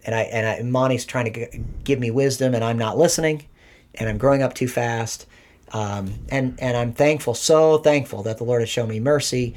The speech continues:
and he's enabled me to, to get out of a lot of that, th-, those habits and that nonsense that he's grown me over the years. Um,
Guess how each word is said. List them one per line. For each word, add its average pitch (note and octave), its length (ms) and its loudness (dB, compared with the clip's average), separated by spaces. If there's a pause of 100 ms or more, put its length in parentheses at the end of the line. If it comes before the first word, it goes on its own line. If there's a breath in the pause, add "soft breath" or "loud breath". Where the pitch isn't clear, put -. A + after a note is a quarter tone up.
(260 loud breath)
and A2 160 -4
he's G#2+ 160 -4
enabled A#2 340 0
me A#2 120 0
to, G#2 160 -4
to - 140 -14
get B2 200 -2
out B2 160 2
of A2+ 80 -2
a A2+ 80 0
lot A#2+ 200 2
of A2+ 60 0
that, A#2 240 -2 (160)
th-, B2+ 180 -2
those B2 200 0
habits B2 500 -2
and A2+ 120 -2
that G#2 140 -6
nonsense A2+ 600 -2
that G2 100 -4
he's G#2+ 240 -6
grown C3 460 -2
me B2 160 0
over A#2 180 0
the A2+ 100 -6
years. A2+ 380 0 (520 soft breath)
Um, G2 500 -2